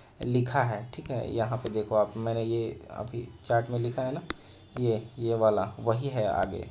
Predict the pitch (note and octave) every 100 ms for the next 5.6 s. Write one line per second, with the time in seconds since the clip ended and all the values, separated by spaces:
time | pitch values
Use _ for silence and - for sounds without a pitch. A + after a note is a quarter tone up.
0 | - - C#3+ A2 - A2 B2 A#2 A#2+ G#2+
1 | G#2+ G2+ G2+ A2+ A#2 - - - - -
2 | B2 A2+ - G2+ - - - - - -
3 | - - - - - - - - - -
4 | - - - A2+ G#2+ A#2 A2 G#2 B2 A#2+
5 | A#2+ - A#2 A2+ - F3+